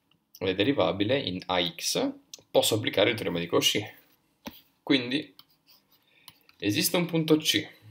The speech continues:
appartenente ad A B, tale che cosa?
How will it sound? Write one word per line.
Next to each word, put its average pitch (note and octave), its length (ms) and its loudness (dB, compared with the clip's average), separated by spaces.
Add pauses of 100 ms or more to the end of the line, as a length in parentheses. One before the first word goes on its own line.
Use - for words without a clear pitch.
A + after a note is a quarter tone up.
(420)
appartenente F#2+ 960 -4
ad G#2+ 160 -8
A D3+ 60 4
B, C3+ 280 -2 (2000)
tale A2+ 260 4
che - 120 -10
cosa? F2 580 0